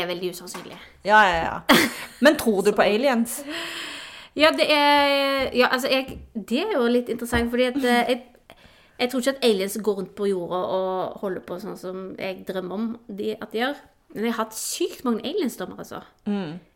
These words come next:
Speaker 1: Eh,
Speaker 2: Åh, jeg fikk veldig lyst til å researche aliens nå,
Speaker 1: Ja,
Speaker 2: litt.
Speaker 1: det er jo bare til å gjøre det.
Speaker 2: Ja.
Speaker 1: Du, det ligger masse kule dokumentarer på Netflix. En som er veldig bra, faktisk.
Speaker 2: Åh, jeg elsker å se sånne intervjuer med folk som mener at de har blitt bortført av aliens.
Speaker 1: Ja.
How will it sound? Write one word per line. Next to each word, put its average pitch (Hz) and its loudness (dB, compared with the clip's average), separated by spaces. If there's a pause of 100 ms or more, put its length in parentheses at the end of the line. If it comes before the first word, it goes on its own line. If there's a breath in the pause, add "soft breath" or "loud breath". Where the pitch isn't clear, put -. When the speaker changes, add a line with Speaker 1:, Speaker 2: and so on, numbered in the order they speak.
(140)
Speaker 1:
Eh, 226 -2 (240)
Speaker 2:
Åh, 196 -6
jeg 226 -8
fikk 226 -10
veldig 208 0
lyst 180 -6
til 196 -2
å 170 -6
researche 175 -6
aliens 196 -4
nå, 170 -8 (200)
Speaker 1:
Ja, - -12 (180)
Speaker 2:
litt. 294 -12
Speaker 1:
det - -20
er 233 -6
jo 226 -6
bare 240 -8
til 214 -10
å 202 -6
gjøre 190 -10
det. 240 -12 (180 loud breath)
Speaker 2:
Ja. 180 -10
Speaker 1:
Du, 240 -2
det 226 2
ligger 208 -4
masse 226 -8
kule 220 -10
dokumentarer 185 -12
på 180 -12
Netflix. 175 -14
En 220 -6
som 190 -14
er 185 -10 (500 soft breath)
veldig 190 -4
bra, 180 -4 (320)
faktisk. 254 -12
Speaker 2:
Åh, 202 -4
jeg 202 0
elsker 226 0
å - 0
se 220 0
sånne 208 -2
intervjuer 190 -2
med 196 -6
folk 185 -4
som 196 -4 (360 soft breath)
mener 170 -2
at 170 -12
de 180 -4
har 170 0
blitt 185 -6
bortført - -6
av 180 -2
aliens. 190 -6
Speaker 1:
Ja. 247 4